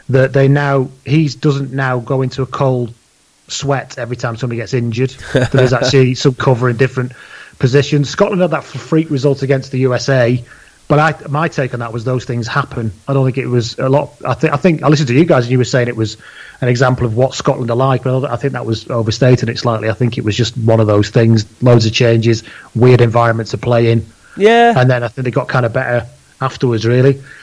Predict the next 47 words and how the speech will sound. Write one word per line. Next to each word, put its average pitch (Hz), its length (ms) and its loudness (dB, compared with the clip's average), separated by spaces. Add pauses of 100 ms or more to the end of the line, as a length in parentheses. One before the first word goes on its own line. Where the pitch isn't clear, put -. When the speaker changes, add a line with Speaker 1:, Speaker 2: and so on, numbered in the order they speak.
(300)
Speaker 1:
And 143 120 2
Ireland 151 320 2
just 143 180 -4
continued 139 640 -2
to, 135 320 0 (460)
to 147 240 0 (120)
just 143 200 -4 (480)
do 156 180 6
the 139 100 6
necessary 135 680 0
in 113 100 -2
quite 123 300 -2
a - 20 -12
frightening 120 420 -4
way, 139 260 2
really. 101 340 -2 (480)
Speaker 2:
Do, - 180 -4
do 254 160 -2
you 381 60 4
know, 220 200 2
U 247 200 0
S 311 160 0
A 349 40 2
have 214 120 4
won 190 140 2
something 156 140 -4
like 151 200 -2
eight 180 180 2
games 160 320 0
on 151 80 -2
the 139 80 0
bounce 214 320 0
now? 92 220 -4
Something 131 280 -4
Speaker 1:
Yeah, 180 120 6
they 202 80 6
beat 202 60 4
Speaker 2:
ridiculous. - 120 0
Speaker 1:
Scotland, 220 380 2
they 190 80 2
beat 202 240 2
Canada 214 240 0
the 214 100 0
week 185 220 -2
after, - 200 -6
didn't 165 200 -4
they? 135 240 -6